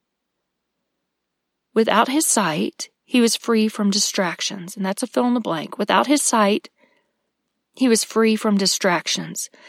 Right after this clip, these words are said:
Without food or drink, his thoughts were clear. His thoughts were clear. And friend, in those quiet moments, he heard from God. Let's see what happened.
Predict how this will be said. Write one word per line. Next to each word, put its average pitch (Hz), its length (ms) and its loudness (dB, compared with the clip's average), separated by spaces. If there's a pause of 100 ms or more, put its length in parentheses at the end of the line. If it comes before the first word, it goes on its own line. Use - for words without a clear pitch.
(180)
Without 240 340 4
food 277 200 4
or 277 80 4
drink, 247 540 2 (280)
his 269 200 2
thoughts - 380 0
were 226 80 -2
clear. 190 680 0 (460)
His - 160 -6
thoughts - 260 -4
were 233 80 -4
clear. 190 540 -4 (840)
And 226 140 -2
friend, 254 260 2
in 226 180 4
those 233 180 4
quiet 269 540 0
moments, 208 680 2 (1000)
he 247 160 2
heard 170 200 -4
from 180 160 -6
God. - 360 -10 (1400)
Let's 240 200 0
see 240 240 0
what 196 140 0
happened. 165 420 -6